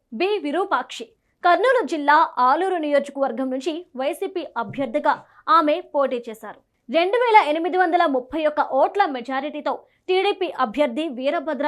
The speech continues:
గౌడ్పై గెలిచారు. బీఎస్పీ నోటా ఓట్లు సైతం నాలుగు వేలు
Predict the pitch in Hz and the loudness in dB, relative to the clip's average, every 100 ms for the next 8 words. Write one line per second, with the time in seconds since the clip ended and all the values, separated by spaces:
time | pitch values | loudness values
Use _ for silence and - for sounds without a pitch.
0 | 277 254 254 277 269 285 220 226 226 226 | -2 0 -2 0 -4 -4 -8 -8 -8 -12
1 | 202 _ _ _ 220 359 453 440 381 381 | -14 _ _ _ -2 2 0 -2 -2 -2
2 | 415 427 240 277 - 359 302 262 269 269 | -4 -6 -4 -2 0 -2 2 0 0 -6
3 | 269 269 254 220 247 277 320 254 277 | -4 -6 -8 -10 -4 -2 -2 0 0